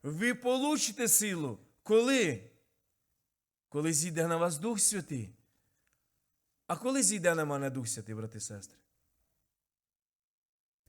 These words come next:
Коли на мене зійде Дух Святий? Я тако йду, йду, захотів, все, Дух Святий на мене вже сходить. Якщо я близько з Богом, так і є.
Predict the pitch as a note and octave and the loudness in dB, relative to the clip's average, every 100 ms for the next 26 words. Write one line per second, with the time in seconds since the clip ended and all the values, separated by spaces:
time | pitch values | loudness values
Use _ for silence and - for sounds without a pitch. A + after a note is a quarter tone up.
0 | - A3+ B3+ G3+ E3 D#3+ D#3 C#3 C#3+ C#3 | -2 2 4 6 6 6 4 2 -2 -2
1 | B2 A#2 - A2 - - _ _ _ _ | -4 -6 -8 -10 -16 -20 _ _ _ _
2 | _ _ _ _ A#3 A#3+ G#3+ G3 F3+ D#3+ | _ _ _ _ 0 0 -2 -2 -2 -2
3 | F#3 F3 E3 C4+ C4 - _ - F3+ E3 | -2 -4 -2 -2 -2 -8 _ -8 -6 -4
4 | G#3 C#4+ C4 G3+ _ - A3 F#3 B3 - | -4 -4 -6 -8 _ -8 -6 -4 -2 -2
5 | F#3+ G#3 F#3 F3 E3+ D3+ C3+ - A2 G2 | -4 -6 -4 -2 -2 -4 -6 -10 -10 -14
6 | A2+ _ _ _ _ _ _ _ _ - | -18 _ _ _ _ _ _ _ _ -14
7 | A#2 - F3+ A3+ G3+ F#3 G3 B3+ F#3+ D#3 | -10 -4 0 2 2 0 -4 -4 -4 -2
8 | D3+ D3+ D3+ D3 C#3+ G#3 A#3 A#3 A2 | -2 -2 -2 -4 -4 -8 -4 -4 -4